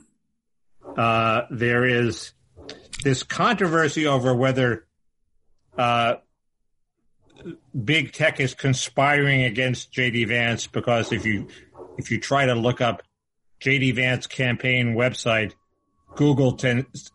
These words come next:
Google will try to give you, like, twenty other sites, uh, before it gives you the, the J D Vance campaign website, and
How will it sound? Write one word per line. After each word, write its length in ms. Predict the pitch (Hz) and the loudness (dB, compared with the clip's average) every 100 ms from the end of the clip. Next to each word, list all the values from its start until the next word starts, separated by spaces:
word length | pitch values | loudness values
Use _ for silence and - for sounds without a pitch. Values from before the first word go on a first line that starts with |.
| 131 | -2
Google 280 | 147 139 | 2 4
will 140 | 127 120 | 4 2
try 220 | 131 123 | 2 2
to 200 | 117 113 - _ _ _ - | 0 -2 -8 _ _ _ -10
give 200 | 131 131 | -2 0
you, 240 | 120 117 113 | 2 2 0
like, 200 | 110 - | -2 -2
twenty 360 | 147 135 123 | 0 2 2
other 400 | 120 120 117 117 _ _ _ _ _ _ _ | 2 2 0 -2 _ _ _ _ _ _ _
sites, 500 | - - 113 110 - _ _ _ _ _ _ - | -8 0 0 0 -6 _ _ _ _ _ _ -4
uh, 220 | 110 107 | 0 0
before 340 | 101 - 120 113 | -2 0 2 0
it 120 | 90 | 0
gives 180 | 120 98 | -4 -2
you 120 | 110 | 0
the, 160 | 127 - | -2 -2
the 140 | 117 | -4
J 180 | 95 113 | 0 0
D 100 | 110 | 0
Vance 220 | 110 107 | -2 -2
campaign 440 | - 113 101 107 107 | -2 -4 -2 0 0
website, 440 | 143 135 117 110 | 0 0 -2 0
and 220 | 107 107 | -2 -4